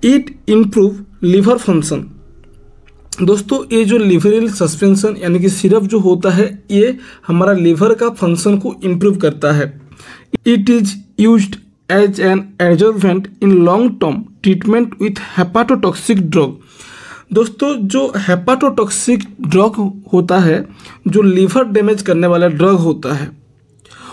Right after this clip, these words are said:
वही ड्रग की agonist में ये work करता है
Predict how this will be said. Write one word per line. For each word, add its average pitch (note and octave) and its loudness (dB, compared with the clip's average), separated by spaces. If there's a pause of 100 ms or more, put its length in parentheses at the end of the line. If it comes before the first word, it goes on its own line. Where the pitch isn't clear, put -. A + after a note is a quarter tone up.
(160)
वही F#3+ 4
ड्रग G3 0
की - -10
agonist F3+ 0
में A3 0 (120)
ये G3 2
work F3 0
करता E3+ 0
है G3 0